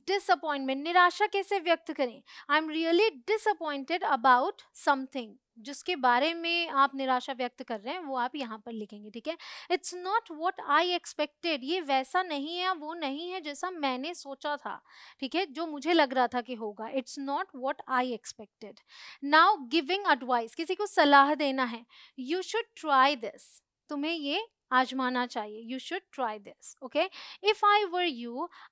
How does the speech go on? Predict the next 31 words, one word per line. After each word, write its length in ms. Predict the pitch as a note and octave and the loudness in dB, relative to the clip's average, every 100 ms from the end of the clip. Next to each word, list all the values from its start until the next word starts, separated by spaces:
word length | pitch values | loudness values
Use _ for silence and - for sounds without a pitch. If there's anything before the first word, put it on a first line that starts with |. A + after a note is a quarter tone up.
| _ | _
I'd 640 | C4+ D4 F4 - - A#3 | 8 8 6 -2 -18 -8
do 120 | D#4 D#4+ | -4 -4
something." 420 | C#4+ A3+ G#3+ G#3+ G3+ - - - _ | -4 -6 -8 -16 -16 -20 -20 -20 _
इस, 420 | D#4 D4+ - - _ _ _ | -6 -6 -6 -14 _ _ _
ये 160 | C4 F#4 | 0 2
जो 140 | G4+ | 2
फ्रेज 380 | A4 E4+ D#4+ D4 | 0 0 -2 0
है 120 | D#4+ | 0
इसे 240 | E4+ - F4+ | 0 -2 2
आप 180 | F4 F4 | 2 4
याद 220 | C#4 C4+ - | 6 6 6
कर 120 | D#4+ | 0
ले, 300 | C#4 D#4 D#4+ | 0 2 0
"If 60 | F4+ F#4 | 2 6
I 180 | F4+ | 6
were 340 | F4+ D#4+ D4+ C4 | 4 -2 -4 -6
you," 160 | F#4 | -6
मतलब 280 | D4+ C#4 E4 | -6 -2 -2
अगर 340 | - C#4 D#4+ F4+ | 2 2 2 0
मैं 420 | D4 C#4+ D#4 G#4+ - | 0 2 2 2 -4
तुम्हारी 400 | D#4 C#4+ C4+ E4 | -4 2 2 2
जगह 240 | D4 C#4 C#4+ | -2 -2 -2
होता 440 | C4+ A3+ B3 D#4 | -2 -6 -2 -2
या 120 | D#4 C#4+ | 0 -2
मैं 300 | C4+ C#4 F4 _ | 0 0 -2 _
तुम 120 | E4 | -8
होता। 400 | C4+ A3 - - _ _ - - - - | -8 -12 -16 -18 _ _ -20 -20 -10 0
If 100 | G4+ | 8
I 260 | G#4 G#4 | 10 10
were 340 | G4 F4 D#4 B3+ | 8 2 0 -2
you, 180 | C#4+ | -4